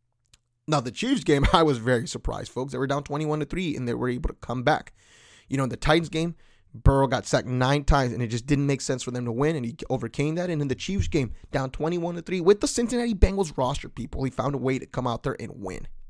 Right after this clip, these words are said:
<laughs> I, I can't believe it, folks. And again, things that aren't just making sense, he's doing it, in very few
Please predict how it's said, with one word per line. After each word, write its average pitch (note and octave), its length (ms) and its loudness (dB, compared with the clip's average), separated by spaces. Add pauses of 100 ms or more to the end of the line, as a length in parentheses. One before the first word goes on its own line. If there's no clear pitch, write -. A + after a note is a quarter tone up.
(1600)
<laughs> - 120 0
I, C3 100 0 (100)
I C3 60 -2
can't C3 240 -2
believe C#3 220 2
it, E2 100 -10
folks. A2 360 -10 (540)
And C3+ 520 0 (640)
again, C#3 480 4 (400)
things F#3 280 2
that F#3 100 4
aren't F3 180 4
just E3 140 -4
making D#3 380 0
sense, - 500 -4 (160)
he's B2+ 220 -6
doing C3 240 -2
it, B2 100 -2
in B2 100 -4
very D#3 540 4
few C3+ 500 -4